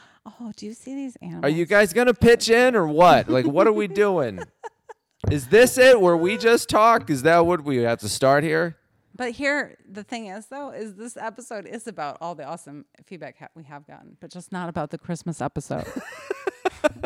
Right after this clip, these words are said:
Speaker 1: <laughs> But, like,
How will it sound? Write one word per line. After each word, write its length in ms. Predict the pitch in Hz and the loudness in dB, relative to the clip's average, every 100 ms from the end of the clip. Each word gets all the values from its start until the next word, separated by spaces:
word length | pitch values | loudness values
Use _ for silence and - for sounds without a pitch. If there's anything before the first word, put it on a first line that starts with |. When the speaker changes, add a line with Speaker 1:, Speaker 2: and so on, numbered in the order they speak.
| - - | -10 -6
Speaker 1:
<laughs> 100 | 339 294 - 302 - - - 415 - - - - - - - - _ - 554 427 - | -4 -2 -4 -6 -10 -10 -14 -12 -14 -12 -14 -12 -16 -16 -18 -20 _ -20 -16 -16 -10
But, 220 | 254 208 | -8 -6
like, 320 | 247 247 - | -6 -8 -12